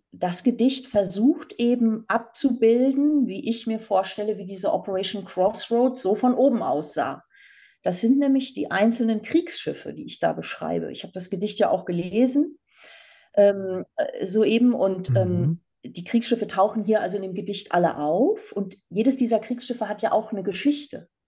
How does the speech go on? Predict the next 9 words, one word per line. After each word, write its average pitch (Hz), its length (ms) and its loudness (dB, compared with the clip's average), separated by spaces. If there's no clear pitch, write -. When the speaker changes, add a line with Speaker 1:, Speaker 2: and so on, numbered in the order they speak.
Speaker 1:
Also 170 240 2
zum 185 140 -8
Beispiel 175 260 -4
gibt's 185 160 -6
das 175 160 -8
deutsche 190 300 0
Kriegsschiff - 540 -10
Prinz 202 300 -2
Eugen. 220 520 4